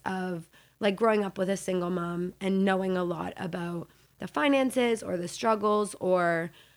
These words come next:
um, just certain, yeah, certain challenges that we went through. I think that I was happy, but I definitely, once I got older, realized, like, not everybody went through that. So I think I was happy, but I just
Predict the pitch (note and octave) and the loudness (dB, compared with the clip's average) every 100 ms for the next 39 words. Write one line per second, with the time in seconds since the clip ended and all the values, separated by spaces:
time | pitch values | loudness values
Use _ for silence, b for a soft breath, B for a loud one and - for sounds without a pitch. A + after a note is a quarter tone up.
0 | b _ G3+ F3+ F3 F3 F3+ E3+ E3 D#3+ | b _ -2 -2 -2 -4 -4 -4 -6 -10
1 | _ _ - - _ F#3+ G3 - G3+ - | _ _ -16 -16 _ -6 -4 -2 -2 0
2 | G3 F#3+ F#3 B B E4+ E4 - C4+ A#3+ | 0 0 -4 B B 0 2 4 2 4
3 | - G3+ G3 G#3+ A#3+ G#3 G#3+ F#3 G3 E3+ | 2 2 2 2 2 2 0 2 -2 -2
4 | F3+ A3 - D#4 F#4+ F#4 B B - G#3+ | -2 -2 0 2 2 0 B B -2 -2
5 | G#3 G#3+ G3 G3 F3+ F3+ - _ _ _ | 0 -2 0 -2 -2 -4 -10 _ _ _
6 | _ - F#3+ F#3 - C#4 F4 - F#3+ F3+ | _ 0 0 -2 0 2 2 2 -2 0
7 | F#3+ F#3+ E3+ - F#3+ - G3+ G3 F3+ F#3 | 2 0 0 0 0 2 0 2 0 0
8 | F3+ F#3 F3+ - F3+ F#3 F#3+ F3+ F3 F3 | 0 -2 -2 -4 -2 0 0 -2 -2 0
9 | F3+ F3 F3 E3+ F3 E3 - b b b | 0 0 -4 -4 -4 -6 -12 b b b
10 | _ C4 G#4+ A4+ E4+ C#4 F#3+ F3+ B3+ - | _ -2 0 0 0 0 0 0 0 -4
11 | _ _ _ _ _ - A3+ C#4+ E4 F#4 | _ _ _ _ _ -2 4 4 4 4
12 | G4+ - B B - A#3+ A3 B3+ B3+ A#3+ | 2 0 B B -4 0 2 2 2 4
13 | G#3 F3+ - A#3 A#3 C4 G3+ F#3+ F3+ G3 | 2 -2 2 2 2 0 2 2 2 -2
14 | - | -4